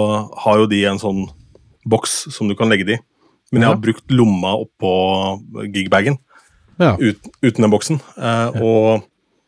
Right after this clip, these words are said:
Speaker 1: plutselig så syntes jeg det var så løs på ene siden. Så skjedde, og da var det det derre festet hvor du på en måte,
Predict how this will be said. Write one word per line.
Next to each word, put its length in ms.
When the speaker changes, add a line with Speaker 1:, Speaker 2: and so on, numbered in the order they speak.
Speaker 1:
plutselig 320
så 40
syntes 120
jeg 80
det 60
var 80
så 140
løs 420
på 120
ene 160
siden. 180
Så 420
skjedde, 240
og 80
da 80
var 140
det 80
det 80
derre 320
festet 640
hvor 100
du 60
på 120
en 80
måte, 160